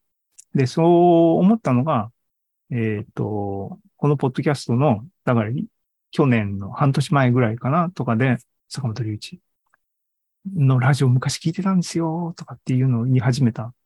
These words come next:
のは、ね、あの、受けた恩はきちんと返さなきゃいけないっていう、返すっていうのと違うんだけど、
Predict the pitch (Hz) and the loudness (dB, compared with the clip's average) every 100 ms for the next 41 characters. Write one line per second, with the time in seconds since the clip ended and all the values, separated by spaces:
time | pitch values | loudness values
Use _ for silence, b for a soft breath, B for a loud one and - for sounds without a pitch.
0 | _ _ _ _ _ - 175 151 107 _ | _ _ _ _ _ -2 2 2 0 _
1 | _ _ _ _ _ _ _ _ _ - | _ _ _ _ _ _ _ _ _ -20
2 | _ _ _ _ _ _ _ _ _ _ | _ _ _ _ _ _ _ _ _ _
3 | _ _ _ _ _ - 143 147 - _ | _ _ _ _ _ -6 -4 -4 -10 _
4 | _ 160 127 120 117 113 113 120 185 202 | _ -8 -4 -4 -4 -6 -8 -10 -12 -16
5 | _ _ _ _ _ _ _ _ _ _ | _ _ _ _ _ _ _ _ _ _
6 | _ 170 180 - - 135 127 113 113 117 | _ -2 0 0 0 2 2 2 0 -2
7 | 135 - - 135 127 107 127 - - 127 | -6 -6 -4 -2 -4 -6 -8 -14 -4 -2
8 | 139 135 123 110 117 110 110 - 101 - | 0 -2 -2 -6 -8 -8 -10 -12 -20 -8
9 | - 175 170 - - 117 110 - - 117 | 0 0 0 -6 -2 0 0 -2 -2 0
10 | 113 104 - 113 110 | 0 -2 -6 -4 -4